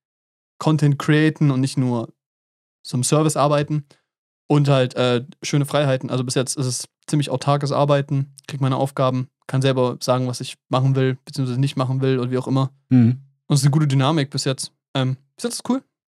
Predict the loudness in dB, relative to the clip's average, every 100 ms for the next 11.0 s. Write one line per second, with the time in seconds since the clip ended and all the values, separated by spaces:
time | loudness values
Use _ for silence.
0 | _ _ -8 -8 -8 -8 -6 -8 -12 -10
1 | -8 -8 _ _ -8 -4 -2 -4 -8 -16
2 | 0 2 2 -2 -2 -2 -2 -6 -12 -20
3 | _ -8 -2 0 -2 -4 -10 -20 _ _
4 | _ _ _ _ -2 -2 _ _ _ _
5 | _ _ _ _ _ 2 4 6 4 0
6 | -8 -8 -2 2 4 6 4 0 -8 -10
7 | -10 -18 _ -2 0 0 -2 0 2 2
8 | 2 2 0 -8 -20 _ _ _ _ -8
9 | 2 4 4 4 2 2 0 0 -2 -4
10 | -4 -2 0 0 0 0 0 -2 -2 -6